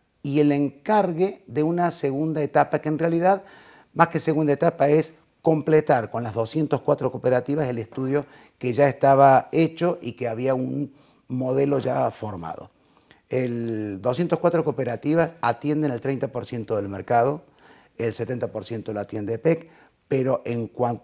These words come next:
en cuanto a cobertura geográfica, las cooperativas se encargan de casi el setenta por ciento de la cobertura geográfica.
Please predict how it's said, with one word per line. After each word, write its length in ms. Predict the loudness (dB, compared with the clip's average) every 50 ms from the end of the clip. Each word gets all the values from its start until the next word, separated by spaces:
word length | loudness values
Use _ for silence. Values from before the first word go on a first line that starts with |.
| -12 -10
en 160 | -8 -8 -6
cuanto 300 | -4 -4 -4 -2 -4 -6
a 80 | -4 -2
cobertura 640 | -2 0 2 2 0 0 -2 0 0 2 4 4 4
geográfica, 800 | 4 2 4 6 6 6 6 4 4 0 -4 -4 -2 -4 -4 -4 -8 -16 -20 -20 -20 _ -4
las 160 | -4 -2 -2
cooperativas 640 | -2 -4 -2 0 0 -2 -2 -2 -2 -4 -4 -4
se 100 | -4 -6
encargan 440 | -6 -4 -2 -2 -2 -2 -2 -4 -6
de 100 | -6 -6
casi 240 | -6 -6 -6 -6 -8
el 40 | -10
setenta 340 | -10 -10 -10 -8 -8 -8
por 140 | -8 -10 -12
ciento 300 | -10 -10 -10 -10 -6 -6
de 60 | -6
la 80 | -6 -6
cobertura 420 | -8 -8 -10 -10 -10 -10 -12 -12
geográfica. 560 | -10 -8 -4 -2 -2 -2 -4 -6 -16 -20 -20